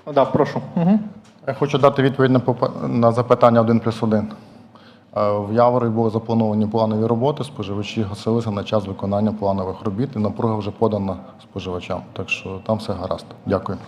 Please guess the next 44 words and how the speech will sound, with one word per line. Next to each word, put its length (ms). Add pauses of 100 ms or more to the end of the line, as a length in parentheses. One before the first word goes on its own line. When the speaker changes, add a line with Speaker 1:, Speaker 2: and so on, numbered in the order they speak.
(960)
Speaker 1:
І 60
в 40
мене, 240
може, 180
останнє 480
від, 100 (160)
від 140
себе 220
буде 180
питання. 440
Я 180
десь 200
читав 420
про 120
те, 160
що, 380 (420)
е, 300 (180)
ми 340 (280)
стоїмо 460
і 80
вистояли, 460
тому 260
що, 140
в 20
принципі, 320
ці 160
електромережі, 920
по-перше, 400
будували 520
з 40
запасом, 600 (300)
будували 420
в 100
часи 400
ще, 300
коли 240
там 200
всі 180
розраховували, 680
думали, 440
що 180
можливі 480
різні 300
історії. 460